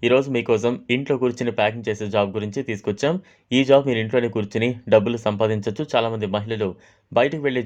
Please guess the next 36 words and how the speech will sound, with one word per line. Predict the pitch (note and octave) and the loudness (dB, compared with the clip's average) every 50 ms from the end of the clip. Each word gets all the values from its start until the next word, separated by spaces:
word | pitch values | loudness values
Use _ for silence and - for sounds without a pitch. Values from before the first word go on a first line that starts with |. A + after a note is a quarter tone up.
| G#2+ | 0
జాబ్ | A2 G#2+ A2 G#2 - | 0 0 0 -2 -4
చేయలేరు | A2+ G#2+ G#2+ G2+ G2+ G#2 | -2 -2 -2 -2 0 0
కాబట్టి | G#2 G2 G2+ G2+ - A#2 G2+ F#2 - _ _ _ _ _ - - G#2+ | 0 -2 -2 0 0 0 0 0 -4 _ _ _ _ _ -6 0 0
మహిళలకు | A2 A2+ A#2 C3 B2 A2+ A2 A#2 A2 | 0 0 0 -2 -4 -4 -4 -6 -4
ఒక | G#2 G#2+ G2 A2 | -4 -4 -4 -4
గొప్ప | G2+ - A#2 A2 | -2 0 0 0
అవకాశం. | G#2+ G#2+ A2 G#2 G2+ - A2+ B2 A#2+ A2 - - A2+ A#2+ | 2 0 -2 -4 -2 -4 -6 -6 -6 -10 -8 -4 -2 -2
ఈ | B2 A#2+ | 0 2
జాబ్‌కి | B2+ A#2+ A2 - - B2 G#2+ F#2 F#2+ - _ - A2+ A2 | 0 0 0 0 0 0 0 0 -2 -6 _ 0 0 0
ఏం | B2 B2+ A#2+ B2+ | 2 2 4 4
కావాలి, | A#2 A2+ A#2 A#2+ C#3 C3+ A#2 | 4 4 4 2 2 2 4
ఎలా | A2 A2 A2 | 4 2 2
అప్లై | G#2+ - G#2+ G2 | 2 -2 -2 -2
చేసుకోవాలి, | G#2 G2 - - G#2 G2 G2 G2+ A2 C3 C3+ - - _ _ _ _ - | -2 -4 0 0 2 2 2 2 0 -2 -4 -10 -20 _ _ _ _ 0
ప్రాసెస్ | C3 B2+ C3+ C3+ D3 B2 B2+ A#2+ | 0 0 0 0 -4 -8 -6 -6
మొత్తం | A2 - B2 A#2+ A#2 A2 | -4 -2 -2 0 0 0
ఎలా | G#2 A2 A#2 A#2 | 0 0 -2 -4
ఉంటుందనే | A2+ G#2 A#2 G#2 G#2 G#2 G#2 G#2 G2+ - | -6 -8 -6 -4 -2 -2 -2 -2 -4 -4
పూర్తి | A2 A2+ A2 - A#2 G#2+ | -4 -4 -4 -4 -4 0
వివరాలు | G2+ G#2+ G#2 G#2 G#2 F#2+ F2 - _ - G#2+ A2 | 2 2 2 2 0 -2 -4 -6 _ -4 -2 -2
మీకు | A#2+ A2 A#2+ | 0 0 -2
అందించాం. | G#2+ G#2 G#2 G2 A2 C3 C#3 - | -2 -2 -2 0 -2 -2 -2 -2
So | B2 G#2+ - | -8 -8 -4
స్కిప్ | - A2+ G2+ - | -6 -6 -4 -4
చేయకుండా | A#2+ A2+ B2 B2+ B2 A2 | -4 -4 -2 -2 -2 -2
ఎండ్ | G#2 G2+ | 0 -2
వరకు | G#2 F#2 - G2+ - | -4 -4 -6 -10 -8
చూడండి. | - F#2+ G2 G2 G2+ C3+ F3 G3 - _ _ _ _ _ _ - B2 | -6 -4 -2 -2 -2 -2 -2 -4 -8 _ _ _ _ _ _ -4 -2
మీరు | C3+ C3+ D3+ | -2 -2 -2
ఇంట్లో | E3 F#3+ F#3 F3+ | -4 -4 -6 -6
కూర్చుని | E3+ D3+ - D3+ C#3+ C3 - | -6 -6 -4 -4 -4 -2 0
ప్యాకింగ్ | B2 B2 A#2+ B2+ A#2 | 0 -2 -2 -4 -4
జాబ్ | B2 A#2 G#2+ - | -4 -4 -4 -2
చేసి | A#2 A2 G#2+ - B2 C3+ C3+ - _ _ _ - - A#2+ | -4 -4 -2 -2 -4 -4 -4 -10 _ _ _ -2 4 4
రోజుకు | C3 C#3+ C#3 D3 C3+ D3 C#3+ - - | 4 4 4 2 -2 -2 -2 2 2
పది | A#2 B2 C#3 | 2 2 2